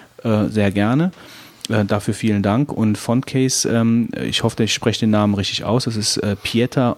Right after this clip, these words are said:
Om-, Omvli von bohemiancoding punkt com.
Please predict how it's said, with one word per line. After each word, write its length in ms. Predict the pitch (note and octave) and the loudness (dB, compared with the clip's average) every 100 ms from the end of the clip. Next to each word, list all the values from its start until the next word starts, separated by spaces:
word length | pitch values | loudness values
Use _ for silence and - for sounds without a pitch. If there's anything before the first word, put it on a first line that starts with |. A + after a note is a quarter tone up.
| - | -2
Om-, 420 | A2+ C3 B2+ A2+ - _ _ _ _ _ | 0 2 2 0 -4 _ _ _ _ _
Omvli 760 | A2+ C#3+ B2+ A2+ A2+ B2+ F3 F3+ | 0 0 0 0 2 2 2 -2
von 380 | - A2+ A2 G#2+ | -2 0 2 2
bohemiancoding 1040 | A2 F#2+ C3+ D3 B2 A#2+ C3 C#3 B2 G2+ | 2 2 2 2 2 0 0 2 2 2
punkt 320 | F#2+ F2+ E2+ - | 0 -2 -2 -4
com. 340 | F#2+ G2 | 0 2